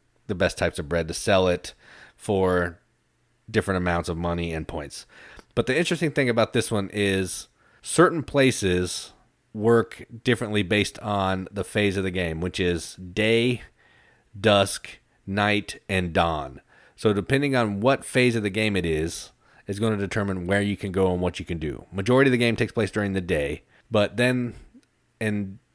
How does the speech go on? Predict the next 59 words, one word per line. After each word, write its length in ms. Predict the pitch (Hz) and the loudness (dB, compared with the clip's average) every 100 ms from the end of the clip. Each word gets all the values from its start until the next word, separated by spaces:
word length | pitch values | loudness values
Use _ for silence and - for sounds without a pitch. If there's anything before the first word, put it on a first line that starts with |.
| _ | _
dusk, 480 | 123 117 123 - - - - - | 6 6 6 0 -8 -16 -14 -10
which 180 | 101 | -6
is, 180 | 98 - | -6 -4
yes, 220 | 85 73 | -4 -4
dusk, 440 | - 113 101 - - _ _ - | 2 4 4 0 -14 _ _ -8
you're 300 | 107 104 98 | -2 -2 0
gonna 300 | 107 107 98 - - | 0 -2 -4 -8 -6
take 160 | 110 104 | -2 2
all 80 | |
your 100 | 107 | 2
guys 180 | 104 98 | 2 2
back 240 | 95 95 95 | 2 0 2
and 80 | |
all 80 | 95 | 0
your 100 | 95 | 0
bread's 240 | 85 101 90 | 0 -2 0
gonna 160 | 90 | 0
go 100 | 90 | 0
stale 260 | - 90 90 | 0 2 2
that 120 | 87 | 0
you've 100 | 90 | -2
made 200 | 90 90 | 0 0
in 100 | 87 | 0
that 200 | 87 85 | -2 0
daytime 400 | 92 90 90 82 | 0 2 0 0
round. 280 | 78 76 78 - - - - | -2 -4 -6 -16 -20 -20 -10
Then 120 | - 107 | -2 -2
at 80 | |
nighttime, 580 | 98 139 175 - 110 101 | 0 2 2 2 2 2
you 60 | 110 | 0
can 120 | 110 | -2
pay 160 | 123 120 | 0 0
some 140 | 110 | 0
money 220 | 110 123 | 0 0
to 80 | 101 | 0
go 160 | 95 101 | 0 2
out 220 | 101 - | 0 -2
to 280 | 107 95 95 _ - _ _ - | -2 -2 -4 _ -20 _ _ -20
four 440 | - 135 135 127 | 2 6 6 4
of 180 | 113 104 | 0 -4
the, 200 | 101 92 _ _ | -6 -8 _ _
four 300 | - 135 143 | 0 4 4
of 80 | 131 | 4
the 80 | |
locations 540 | 117 113 - 113 113 101 | 2 2 2 0 0 -2
on 100 | 101 | -2
the 60 | 95 | 0
board 400 | 101 101 98 - | 0 0 0 -4
and 140 | 95 87 | -10 -4
take 360 | 101 95 - - | -2 -2 -6 -8
an 100 | 92 | -2
action 400 | 92 90 - 87 | 0 0 -4 -4
there. 240 | 85 73 | -4 -6
So 120 | - | -6
you 80 | 101 | -4
kinda 200 | 113 135 | 0 0
get 120 | 131 | 0
to 80 | 120 | -2
do 440 | 117 117 120 113 | -2 0 2 0